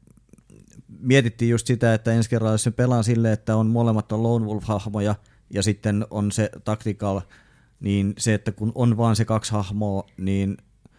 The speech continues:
siellä on melkein pakko olla siinä vaiheessa sellaisia loit-, loitsuja sitten, missä sä niinku summonoit niinku itsellesi, tota noin, niin jengiä taistelu. Muuten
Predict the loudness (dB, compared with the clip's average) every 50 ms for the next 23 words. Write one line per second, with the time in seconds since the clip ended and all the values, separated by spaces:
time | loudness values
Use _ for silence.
0 | _ _ _ _ _ _ _ _ -2 0 2 4 4 4 4 4 4 4 2 2
1 | 2 2 0 0 0 -4 -2 0 2 2 4 4 2 2 2 2 2 2 2 2
2 | 2 0 0 2 0 0 0 -2 -2 0 0 0 0 0 0 0 0 0 0 0
3 | 0 0 -2 _ _ -16 -8 -2 2 2 2 0 0 -2 -2 -2 -2 -4 -6 -6
4 | -6 -4 -2 -2 -2 -2 -4 -4 -4 -2 -4 -4 -4 -4 -4 -2 -2 -2 -2 -4
5 | -4 -6 -6 -6 -8 -10 -8 -8 -10 -10 -10 -10 -8 -8 -8 -6 -6 -6 -6 -8
6 | -8 _ _ _ -20 -20 -20 -20 -20 -20 -20 -20 _ _ _ _ _ _ _ -20
7 | -16 -16 -16 -16 -14 _ -4 -4 -4 -2 -2 -4 -2 -2 -2 -2 -2 -2 0 0
8 | 0 2 2 0 0 -2 -4 -4 -6 -6 -6 -8 -10 -12 -14 -14 -14 -8 -4 -2
9 | 0 0 0 0 -2 -2 -2 -2 -4 -6